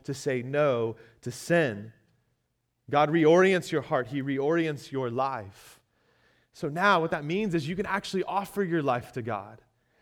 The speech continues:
You can offer your life to God as a living sacrifice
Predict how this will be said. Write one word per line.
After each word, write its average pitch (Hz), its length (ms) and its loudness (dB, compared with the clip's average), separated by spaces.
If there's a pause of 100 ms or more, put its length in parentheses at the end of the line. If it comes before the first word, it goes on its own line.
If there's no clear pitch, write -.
(200)
You 165 60 -4
can 185 140 0
offer 190 340 2
your 202 140 6
life 185 240 6
to 190 80 -4
God 165 200 4
as 147 120 -4
a 147 60 0
living 170 340 0
sacrifice 143 960 -6